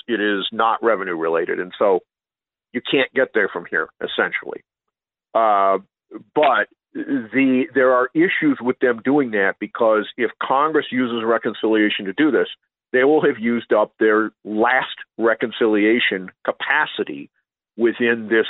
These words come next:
Congress, because each congressional term is two terms.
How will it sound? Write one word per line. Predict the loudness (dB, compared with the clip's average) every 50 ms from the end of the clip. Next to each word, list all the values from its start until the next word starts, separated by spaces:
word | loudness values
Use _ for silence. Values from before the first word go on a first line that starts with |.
| -2 -2
Congress, | 0 0 0 0 -2 -6 -12 -12 -14 -14 _ _ _ _ _ _ _ _ _ _ _ _ _
because | -2 -2 -2 -2
each | -2 -4 -4 -2
congressional | -2 -2 -2 0 0 0 0 0 -2 -4 -4
term | -4 -2 -2 -2 -2
is | -4 -6 -8 -8
two | -10 -8
terms. | -4 -2 -2 -2 -2 -6